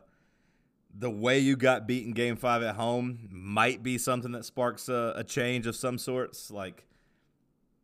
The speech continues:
I don't know if you fire the manager, who you go get. Like, obviously, if you can get Joe Maddon, you do that, but I don't,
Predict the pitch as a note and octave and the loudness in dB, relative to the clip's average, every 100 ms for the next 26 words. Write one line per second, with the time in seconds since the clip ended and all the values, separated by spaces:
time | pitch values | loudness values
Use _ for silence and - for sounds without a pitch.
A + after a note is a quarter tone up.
0 | _ _ _ - A#2 A#2+ F#2+ A2 A2+ A2 | _ _ _ 0 2 2 0 0 0 0
1 | A2 G2 G#2+ G#2 A2 A2 G2+ G2 G2+ G2+ | -2 -8 -6 -4 0 0 -2 -4 -4 -4
2 | F#2+ F#2+ G2+ G#2 G2+ G2 F2 F#2+ G2 F#2 | -6 -4 -4 -4 -2 -4 -4 -4 -4 -4
3 | F2 G2+ F#2+ - F#2+ F#2+ F2+ E2+ F#2 E2+ | -4 -4 -4 -8 -8 -8 -10 -10 -12 -8
4 | G2 F#2+ E2+ F2 E2+ F#2 F#2 E2 F#2 F#2+ | -6 -4 -6 -8 -6 -6 -8 -10 -12 -8
5 | F#2+ | -10